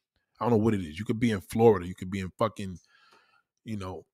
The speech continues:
Cincinnati, Ohio. Anywhere is nicer, right? So I'm out there in, you know, Jamaica, and it was just like, "Yo, these, these white women just love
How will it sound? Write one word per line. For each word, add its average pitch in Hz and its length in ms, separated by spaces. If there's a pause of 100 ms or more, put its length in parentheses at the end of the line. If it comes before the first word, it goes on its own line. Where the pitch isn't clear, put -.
(120)
Cincinnati, 127 680
Ohio. 120 300
Anywhere 214 480
is 131 140
nicer, 127 500
right? 110 220
So 107 340 (160)
I'm 143 180
out 139 240
there 123 300
in, 110 240 (640)
you 110 120
know, 95 340 (140)
Jamaica, 139 480
and 104 180
it 107 100
was 110 140
just - 280
like, 101 220
"Yo, 127 300
these, 117 280
these 135 280
white 127 300
women 110 280
just 92 300
love 107 720